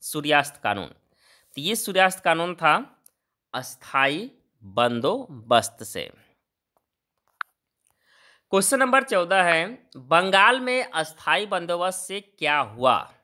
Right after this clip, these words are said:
बंगाल में अस्थाई बंदोबस्त से क्या हुआ था? तो बंगाल में अस्थाई बंदोबस्त से हुआ था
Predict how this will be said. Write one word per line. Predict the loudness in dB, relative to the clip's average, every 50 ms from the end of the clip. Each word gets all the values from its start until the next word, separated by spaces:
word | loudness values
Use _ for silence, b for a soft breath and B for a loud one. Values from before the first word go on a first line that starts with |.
| _ _ _ b b b b b b b b b b b
बंगाल | -4 -2 0 4 4 4 4 4
में | 2 0
अस्थाई | 0 -2 -2 -4 -4 -4 -2
बंदोबस्त | -2 -4 -4 -4 -2 -2 -2 -2 -4 -4
से | -4 -6 -6 -6 -10 _ _ _ _ _ _ _ _
क्या | 2 4 4
हुआ | 4 6 4 2
था? | 2 2 2 2 2 0 -6 _ _ b b b b b b b b -6
तो | 0
बंगाल | 2 2 2 4 4 2 2 2
में | 0 -2
अस्थाई | -4 -4 -2 -2 -2 0
बंदोबस्त | 0 -2 -4 -4 -2 -2 -2 -2 -4 -8
से | -8
हुआ | -4 -2 -2 -2
था | 0 0 0 0 -2 -4 -8 _ _